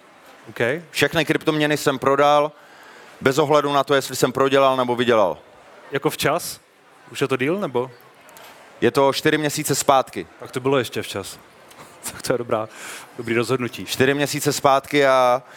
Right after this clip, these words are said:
Speaker 2: nechtěl jsem se, je to moc, člověk většinou jenom studuje YouTube, ty předpovědi lidí, které nikdy nevyjdou reálně a já si říkám, kdybych,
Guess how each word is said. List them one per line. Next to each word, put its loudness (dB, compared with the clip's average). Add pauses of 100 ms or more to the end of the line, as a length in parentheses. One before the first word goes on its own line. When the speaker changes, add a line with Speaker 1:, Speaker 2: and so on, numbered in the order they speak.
(200)
Speaker 2:
nechtěl 0
jsem -2
se, 2 (500)
je 2
to 0
moc, 0
člověk 0
většinou 2 (500)
jenom 2
studuje 2
YouTube, 2
ty -4
předpovědi 0
lidí, 0
které 2
nikdy 0
nevyjdou 2
reálně 2
a 4
já 2
si -6
říkám, 0
kdybych, -2